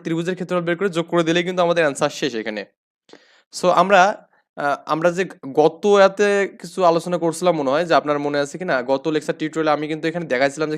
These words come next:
কীভাবে মূলত আমাদের এর ক্ষেত্রফলগুলো বের করে। তো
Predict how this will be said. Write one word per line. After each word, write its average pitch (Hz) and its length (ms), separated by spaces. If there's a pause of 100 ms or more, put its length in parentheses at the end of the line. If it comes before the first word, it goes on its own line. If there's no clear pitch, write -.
কীভাবে 165 300
মূলত 156 160 (100)
আমাদের 165 260
এর 185 80 (460)
ক্ষেত্রফলগুলো 165 680
বের 143 180
করে। 101 120 (920)
তো - 40